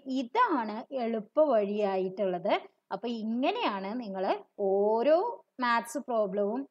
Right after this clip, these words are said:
അറ്റൻഡ് ചെയ്യേണ്ടത്. അപ്പൊ ടു raise, ഏ, a raise to m plus n എന്നുള്ള ഫോമിൽ നമുക്ക് എഴുതാൻ പറ്റുന്നത് നമുക്ക് അറിഞ്ഞില്ല എങ്കിൽ നമുക്ക് ഇതൊന്നും ചെയ്യാൻ പറ്റില്ല.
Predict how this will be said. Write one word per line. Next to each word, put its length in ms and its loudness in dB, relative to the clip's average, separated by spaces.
അറ്റൻഡ് 440 -2
ചെയ്യേണ്ടത്. 580 -6
അപ്പൊ 320 4
ടു 300 0
raise, 380 2
ഏ, 480 8
a 40 4
raise 320 4
to 180 4
m 80 -2
plus 280 4
n 300 6
എന്നുള്ള 340 4
ഫോമിൽ 640 6
നമുക്ക് 440 2
എഴുതാൻ 460 8
പറ്റുന്നത് 500 0
നമുക്ക് 260 0
അറിഞ്ഞില്ല 680 4
എങ്കിൽ 560 -2
നമുക്ക് 220 0
ഇതൊന്നും 380 2
ചെയ്യാൻ 360 4
പറ്റില്ല. 540 4